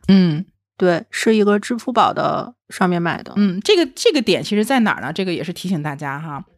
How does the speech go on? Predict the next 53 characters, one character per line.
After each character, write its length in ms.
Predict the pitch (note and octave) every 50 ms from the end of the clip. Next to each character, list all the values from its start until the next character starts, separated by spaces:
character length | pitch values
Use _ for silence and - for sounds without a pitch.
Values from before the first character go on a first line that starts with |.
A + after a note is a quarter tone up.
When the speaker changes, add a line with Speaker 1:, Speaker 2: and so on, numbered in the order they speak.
| _ _ -
Speaker 1:
因 100 | B3+ C4+
为 80 | C#4+
滑 240 | C#4 C#4+ - D3+ -
雪 140 | C4 - G#3+
本 160 | G#3 - - -
身 160 | - F#3+ G#3
是 100 | - G#3
个 280 | F#3 F3+ E3 D#3+ E3 E3+ F#3 - - - -
<laughs> 320 | - - - - - -
Speaker 2:
高 160 | - A3 A3 G#3+
风 280 | G#3+ G3 G3 G3+ G3+
险 240 | F#3 - G3 F3+ F3
的 60 | E3+
运 40 | E3+
动， 100 | G3+ G3
Speaker 1:
高， 60 | G3
高 120 | F#3 - G#3+
风 80 | G#3+
险 180 | - G#3 D#3+ D3+
运 180 | F3 F3 E3
动。 120 | E3 - D#3+
Speaker 2:
一 20 |
般 120 | G3 A#3+ A#3+
的 80 | B3
意 120 | A#3+ A#3 A3
外 120 | A3 G#3+
险 240 | A3 - - F3+ F3
都 140 | F3 - -
是 220 | - - G3+ G3
不 180 | G3+ _ - A3+
赔 220 | - - D3+ E3
付 200 | F3+ - - F#3+
的。 120 | F#3+ -
Speaker 1:
对， 180 | - G3 F#3 C#3+
就 140 | - - G#3
是 40 | G3
很 200 | - - F3+ F3+
多 100 | G3 C4+
的 120 | D4 C#4+
意 100 | B3 B3+
外 120 | A#3 B3 A3+
险。 60 | A3+
Speaker 2:
不 40 | A3
包 60 | G#3
含 80 | E3+ E3+
这 120 | C#3 G3
种 160 | F#3+ F#3 F#3
高 160 | - G3 G3
风 160 | G3 G#3 G3 G3
险 160 | - F#3+ E3+
的 100 | D#3+ F3
意 120 | F3 F3
外。 180 | F3 E3+ F3+